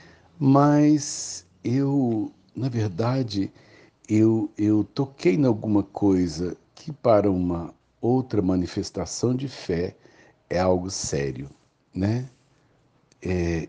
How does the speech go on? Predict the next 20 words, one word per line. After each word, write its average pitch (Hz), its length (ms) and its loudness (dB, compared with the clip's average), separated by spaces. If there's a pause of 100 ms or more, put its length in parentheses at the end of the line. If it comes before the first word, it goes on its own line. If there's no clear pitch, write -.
eu 98 240 4
e 87 80 0
o 87 60 -2
meu 82 260 -2
amigo, 90 560 -4 (580)
nós 90 800 0 (100)
matávamos 110 1160 0 (160)
uma 104 260 0
fome 104 760 0 (560)
com 90 340 -4 (100)
hóstias, - 960 -2 (380)
mas 95 280 -2
as 82 260 -2
hóstias 95 920 -2
eram 92 260 -2
um 104 80 -2
símbolo 104 840 -2 (360)
de 78 200 -10
fé. - 460 -8 (1000)
Então, 123 600 2